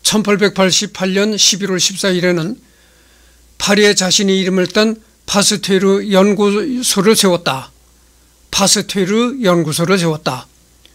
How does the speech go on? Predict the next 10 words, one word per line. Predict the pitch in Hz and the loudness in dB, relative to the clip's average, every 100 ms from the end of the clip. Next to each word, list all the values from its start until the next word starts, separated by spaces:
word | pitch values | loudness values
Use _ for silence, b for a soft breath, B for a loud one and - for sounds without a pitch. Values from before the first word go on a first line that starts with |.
| b b b b b | b b b b b
천팔백구십오 | - 190 208 190 196 196 165 175 190 | -2 0 0 0 -2 -2 -2 0 0
년 | 185 185 | 0 0
만 | 185 202 | 0 0
칠십이 | - 202 - 190 | -2 -2 -2 -2
세의 | 185 202 196 | -2 0 2
나이로 | 185 175 175 185 | 2 0 0 -2
사망했으며 | - 190 185 175 196 175 160 - b b b b b b _ | 0 2 2 0 0 -4 -4 -10 b b b b b b _
그의 | 202 214 | 2 2
무덤은 | 208 196 202 208 208 | 2 2 2 2 0
파스테르 | - 196 208 196 202 190 208 214 | -2 0 0 0 0 2 2 0